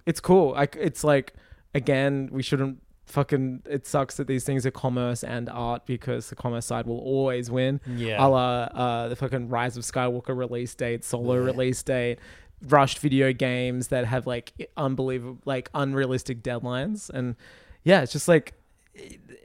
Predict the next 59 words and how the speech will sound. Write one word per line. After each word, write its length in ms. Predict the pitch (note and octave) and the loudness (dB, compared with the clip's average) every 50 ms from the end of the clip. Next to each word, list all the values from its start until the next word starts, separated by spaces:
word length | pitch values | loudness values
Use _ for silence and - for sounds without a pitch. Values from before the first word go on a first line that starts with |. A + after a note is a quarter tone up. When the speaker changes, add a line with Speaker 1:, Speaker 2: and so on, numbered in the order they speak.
| - | -14
Speaker 1:
it's 220 | - G3 E3+ - - | -12 -8 -8 -6 -2
kind 240 | - E3+ F#3 F#3+ | 4 6 8 8
of 120 | G3 F3 D3+ | 8 6 6
lame 300 | C#3+ C#3 C#3+ D#3 E3 E3+ | 2 2 4 4 4 4
to 120 | E3 C#4 | 2 2
be 160 | D3 D3 D#3 | 2 4 4
like, 260 | D#3+ D#3+ D#3 D3+ - - | 6 6 6 4 2 4
"I'll 120 | - - - | 4 4 6
play 200 | - - A#3 G3+ | 6 6 6 6
that 140 | F3 D#3+ D3 | 6 6 6
game 200 | D#3+ D#3 D3+ C#3+ | 4 2 2 2
in 100 | C3+ B2+ | -2 -2
four 260 | - - D3 D3 C#3+ | -2 0 2 2 4
years 360 | B2+ C3 C#3 C3+ B2 A#2+ A#2 | 2 2 2 2 2 0 0
when 140 | C3+ C3+ B2+ | 0 0 0
it 80 | B2+ | 0
might 280 | C3 C3+ C3+ B2+ B2 - | -2 0 0 0 -2 -2
be 120 | - B2+ | -4 -6
good." 280 | A#2+ - B2+ A#2 - - - | -2 -2 -4 -4 -4 -4 4
You 100 | D3+ F3 | 6 8
know 80 | F#3 | 10
what 100 | G3 G3 | 12 12
I 80 | F#3 E3+ | 12 12
mean? 240 | D#3+ D#3+ E3+ G3+ A3+ | 10 8 8 8 6
Like, 100 | F#3 D#3+ | 6 6
Speaker 2:
Yeah, 60 | A#2+ | 8
Speaker 1:
that 100 | - E3 | 8 8
shouldn't 200 | - G3+ G3 F#3+ | 8 8 8 8
be, 80 | F3 F3 | 8 8
Speaker 2:
totally. 140 | E3+ E3+ F3 | 8 8 6
Speaker 1:
it 60 | E3 | 2
should, 220 | - - F3 E3 E3 | 2 2 2 2 4
like, 200 | E3+ D#3+ C#3+ - - - - - - - _ | 2 2 2 2 -6 -16 -20 -20 -20 -12 _
you 120 | D#3 E3+ | 2 4
know, 140 | E3 C#3+ C3+ D3 | 4 4 2 0
playing 280 | - - C#3+ C3+ B2+ B2+ | -2 -2 -2 0 0 2
Mario 280 | C3 B2+ B2+ B2 A#2+ | 4 4 4 4 2
Wonder, 400 | A#2 B2 D#3+ F#3+ F#3 D#3 C3 B2 | 2 4 4 4 6 4 2 2
you 140 | B2+ C3 C#3+ | 2 0 2
know 160 | C3+ C3+ C#3 | 2 2 2
that 160 | C3 C3 B2 - | 2 0 -2 -2
shit 200 | - C#3 B2 - | -4 -6 -6 -6
probably 420 | - - - B2+ B2+ A#2+ B2+ B2 | -8 -8 -6 -6 -6 -6 -6 -6
isn't 140 | A#2+ A2+ B2 | -4 -6 -6
gonna 140 | B2 A#2+ A#2+ | -6 -6 -6
get 140 | A#2 B2 A#2 | -6 -8 -6
a 40 | |
D 140 | A2+ B2 A#2+ | -6 -6 -4
L 120 | A#2+ A#2 A#2 | -4 -6 -6
C. 300 | - - C3+ C3+ C3 B2 | -4 -2 0 0 0 -2
It's 280 | B2 - - A#2+ - | -4 -6 -8 -8 -6
gonna 140 | - C3 B2 | -4 -4 -2
be 100 | A#2 B2 | 0 -2
a 40 | A#2+ | -2
complete 520 | - - C3+ - - - - D3 B2+ A#2+ A#2 | -2 -4 -6 -6 -6 -8 -6 -8 -8 -6 -6
game 360 | - B2+ B2 B2 B2 A#2+ A#2+ | -6 -4 -4 -4 -4 -4 -4
that 140 | B2 A#2+ G2+ | -6 -4 -2
they're 140 | B2+ B2 | -2 -2
like, 220 | A#2+ A#2+ A#2+ A#2 | -2 -2 -2 -4